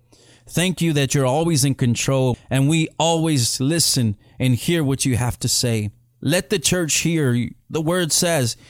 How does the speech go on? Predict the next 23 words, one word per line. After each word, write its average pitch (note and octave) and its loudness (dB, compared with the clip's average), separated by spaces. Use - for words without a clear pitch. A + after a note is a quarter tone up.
"He G3+ 0
that F3 2
has D#3 2
an C#3 0
ear, C#3 2
let D#3 0
him D#3+ 0
hear C3+ 0
what C#3 -2
the C#3 -2
Spirit D#3+ 0
of C#3 -2
the C3+ 0
Lord C3+ 0
is B2+ 0
saying C#3 0
to B2+ 0
the A2+ -2
churches." A#2 -4
Oh, D#3 0
thank F#3 -2
you, E3 0
Father. C#3 -2